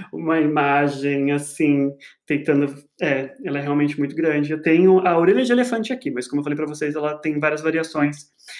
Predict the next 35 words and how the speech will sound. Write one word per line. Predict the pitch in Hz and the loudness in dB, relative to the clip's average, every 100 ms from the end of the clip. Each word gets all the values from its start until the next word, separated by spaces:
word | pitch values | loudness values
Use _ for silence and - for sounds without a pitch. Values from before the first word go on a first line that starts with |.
| - - | -16 -4
dentro | 151 165 170 180 | 0 2 2 2
da | 170 | 2
família | 180 156 147 143 147 - - - - | 2 4 4 4 0 -6 -20 -20 -2
da | 151 | 0
orelha | 147 143 | 2 2
de | 143 | 2
elefante, | 151 175 143 139 - - _ _ _ | 0 0 -2 -2 -6 -14 _ _ _
tá? | 127 123 - - _ _ _ _ _ _ 165 | -4 -4 -6 -16 _ _ _ _ _ _ 2
E | |
ela | 156 147 | 4 4
também | 151 147 151 | 4 4 4
é | |
ótima | 139 139 160 147 | 2 0 -2 -2
pra | 143 | 0
melhorar | 139 135 131 | 0 0 -4
a | |
visão, | 160 185 185 175 170 | -4 0 2 4 2
combate | 160 147 147 | -2 -4 -6
a | |
prisão | - 151 143 | -10 -8 -6
de | 143 | -4
ventre | 185 180 160 160 180 175 - - - _ - | -2 0 0 -2 -4 -6 -12 -20 -20 _ 0
e | |
fortalece | 202 208 208 180 175 196 | 0 0 0 2 2 -2
o | |
sistema | 185 185 190 180 190 - - | -4 -2 -2 0 -2 -8 -8
imunológico, | 240 226 220 214 196 131 131 - - - _ _ _ | -6 -2 0 0 -2 -2 -8 -12 -16 -20 _ _ _
tá? | - 135 151 | -2 0 0
Então, | 156 160 | -2 -4
assim, | 160 156 - - - - - - | 0 2 0 -6 -18 -20 -8 2
todas | 233 254 254 | 2 4 2
essas | 254 | 0
plantas, | - 175 170 180 175 - - _ _ _ _ _ _ _ _ _ | 2 2 2 0 -2 -4 -14 _ _ _ _ _ _ _ _ _
todas, | 214 190 160 160 - - _ | 2 2 0 -4 -8 -18 _
todas, | 233 165 165 170 | -2 -2 -4 -8